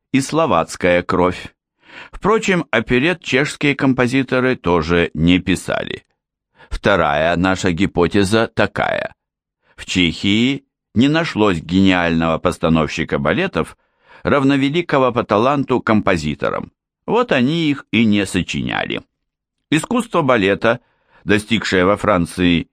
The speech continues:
изысканности и утонченной техники – перенеслось из Парижа,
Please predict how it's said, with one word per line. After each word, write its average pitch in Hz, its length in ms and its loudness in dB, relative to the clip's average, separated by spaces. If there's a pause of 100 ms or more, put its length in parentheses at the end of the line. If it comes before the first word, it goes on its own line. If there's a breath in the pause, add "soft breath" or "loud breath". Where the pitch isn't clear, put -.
изысканности 92 1040 0
и 87 100 0
утонченной 80 680 0
техники – 85 680 -4 (680)
перенеслось 175 640 -2
из 143 140 -4
Парижа, 165 680 0